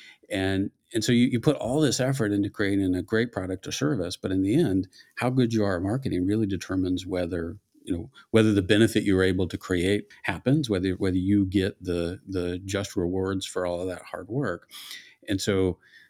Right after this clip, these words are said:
marketing is, is such a crucial part of every business. And yet the, the thing I've always found so frustrating about marketing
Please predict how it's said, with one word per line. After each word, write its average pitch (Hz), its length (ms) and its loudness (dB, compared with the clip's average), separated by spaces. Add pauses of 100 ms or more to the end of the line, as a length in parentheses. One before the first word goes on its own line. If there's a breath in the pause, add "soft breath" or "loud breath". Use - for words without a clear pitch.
(640 soft breath)
marketing 123 480 4
is, 92 260 0
is 101 160 -2
such 131 240 0
a 101 60 0
crucial 117 400 0
part 101 340 -2
of 85 80 -2
every 101 300 0
business. 87 640 -4 (160)
And 98 180 2
yet 101 300 -2 (120)
the, 92 300 -2 (280 loud breath)
the 104 80 -2
thing 131 200 8
I've 107 160 8
always 107 240 6
found 95 240 2
so 113 300 2
frustrating 101 580 -2
about 92 260 -6
marketing 92 540 -6